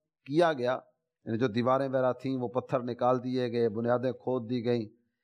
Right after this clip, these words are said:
پہلے والی تعمیر کو ختم کیا گیا۔ اب نئے سرے سے تعمیر کا سلسلہ ہونے جا رہا تھا۔ پہلا پھوڑا ولید بن مغیرہ نے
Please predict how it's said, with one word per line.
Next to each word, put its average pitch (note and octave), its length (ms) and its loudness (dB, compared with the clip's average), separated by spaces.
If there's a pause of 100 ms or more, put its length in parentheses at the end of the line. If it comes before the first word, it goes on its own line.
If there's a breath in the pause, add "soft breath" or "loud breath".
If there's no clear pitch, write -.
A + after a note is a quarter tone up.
(220)
پہلے D3 240 4
والی C#3+ 220 0
تعمیر C3+ 360 -2
کو C3+ 140 -8
ختم D3 360 -4
کیا C3 300 2
گیا۔ A#2 240 0 (140)
اب E3 180 2
نئے G#3 220 -4
سرے F3 240 0
سے D#3+ 140 -2
تعمیر C#3 340 0
کا B2+ 100 -2
سلسلہ A#2+ 320 -4 (100)
ہونے G2+ 200 -4
جا F2 200 0
رہا D#2+ 240 -4
تھا۔ - 160 -20 (1700)
پہلا F3 280 4
پھوڑا D#3+ 400 2 (960)
ولید D3 580 -2
بن D#3+ 160 -2
مغیرہ C3+ 540 2
نے A#2 340 -4